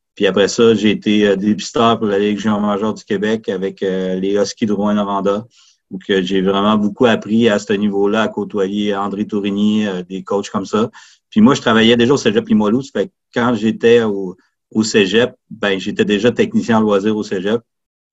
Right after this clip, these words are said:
Fait qu'ils ont mis en place un programme de hockey féminin. J'étais pas l'entraîneur au début du programme.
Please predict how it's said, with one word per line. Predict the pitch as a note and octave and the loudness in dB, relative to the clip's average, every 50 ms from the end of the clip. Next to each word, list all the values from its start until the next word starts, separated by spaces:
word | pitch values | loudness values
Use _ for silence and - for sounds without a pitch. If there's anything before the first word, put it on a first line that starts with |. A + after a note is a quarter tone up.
| _ | _
Fait | - G2+ F2+ F#2 F#2 | -12 -12 -12 -12 -10
qu'ils | - F#2+ F#2+ | -8 -6 -4
ont | F#2 F#2+ F#2+ F#2 G2 G2+ G2 F#2+ | -4 -2 -2 -2 -2 -2 -2 0
mis | G2 G#2 A2 | 0 2 2
en | G#2+ G2 | 2 2
place | F#2 A#2+ A2+ A2 - | 2 0 0 0 0
un | A2 | -2
programme | F2 G#2 G2 F#2+ G#2+ A2 | -2 -2 -2 0 0 0
de | A2 | 0
hockey | G#2 G2 F#2 - A#2 | 0 -2 -2 -4 -6
féminin. | A2 - A2+ G2 G2+ A2+ C3 | -8 -6 -6 -4 -4 -4 -4
J'étais | D3 A#2+ A#2 G2+ F#2+ - G#2 | -2 -4 -4 -4 -2 -2 -2
pas | - C3+ C3 | -2 -2 -2
l'entraîneur | B2+ A2+ G#2+ G#2+ G#2+ A2 A#2 B2+ | -2 -2 -2 -2 -2 -2 0 0
au | B2 A#2 | 0 -2
début | G#2+ G#2 G2+ G2 A2 A2+ | -2 -2 -4 -4 -6 -6
du | G#2+ | -6
programme. | - A#2 G#2 G2 F#2+ G2+ B2+ D3+ | -4 -4 -4 -4 -4 -6 -8 -10